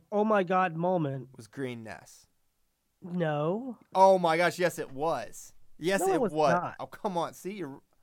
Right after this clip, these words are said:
Speaker 1: Last year, the biggest jaw-dropping moment was Ness and Green? No,
Speaker 2: I
Speaker 1: it
Speaker 2: don't
Speaker 1: wasn't.
Speaker 2: know. Are you gonna say Ruth?
Speaker 1: Ruth and Dean.
Speaker 2: Okay.
Speaker 1: That was like, "Oh, my God." I wasn't even at the scuffle. I'm starting to get text messages. My phone blew up.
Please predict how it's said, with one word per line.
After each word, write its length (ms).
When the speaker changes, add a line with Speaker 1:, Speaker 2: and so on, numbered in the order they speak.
Speaker 1:
Last 380
year, 180
the 80
biggest 380
jaw-dropping 600
moment 280
was 240
Ness 440
and 120
Green? 380
No, 300
Speaker 2:
I 100
Speaker 1:
it 40
Speaker 2:
don't 80
Speaker 1:
wasn't. 200
Speaker 2:
know. 80
Are 100
you 100
gonna 80
say 200
Ruth? 340
Speaker 1:
Ruth 280
and 160
Dean. 400
Speaker 2:
Okay. 240
Speaker 1:
That 160
was 180
like, 220
"Oh, 240
my 160
God." 300
I 80
wasn't 280
even 120
at 160
the 80
scuffle. 340
I'm 120
starting 280
to 80
get 80
text 320
messages. 400
My 140
phone 440
blew 260
up. 260